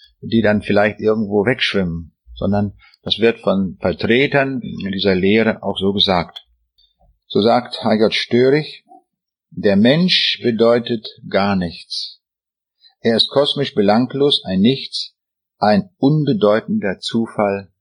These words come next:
der Natur." Das kommt dabei heraus, wenn man an diesen Evolutionsprozess glaubt. Noch einmal der Mikrobiologe Reinhard W. Kaplan. Er schreibt, "Der subjektive Wert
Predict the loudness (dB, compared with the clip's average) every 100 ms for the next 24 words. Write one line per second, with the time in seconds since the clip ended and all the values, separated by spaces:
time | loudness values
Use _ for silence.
0 | -8 -4 -4 -6 -8 -8 -10 _ _ _
1 | _ _ _ _ _ _ -4 -2 0 0
2 | 2 2 2 4 4 2 0 -6 -4 -2
3 | 0 2 0 -4 -10 _ -8 -4 -2 -4
4 | -4 -4 -2 0 0 -2 -4 -6 -2 0
5 | 0 -4 -4 -6 -6 _ _ _ _ _
6 | _ _ -4 -2 2 2 4 4 4 2
7 | 0 0 2 4 4 4 4 2 0 0
8 | 2 2 2 0 -2 -6 -4 -4 -6 -6
9 | -4 0 2 0 -4 -14 -14 -10 0 0
10 | 0 -4 _ _ _ _ _ _ 0 2
11 | 2 2 2 -2 0 0 2 2 2 0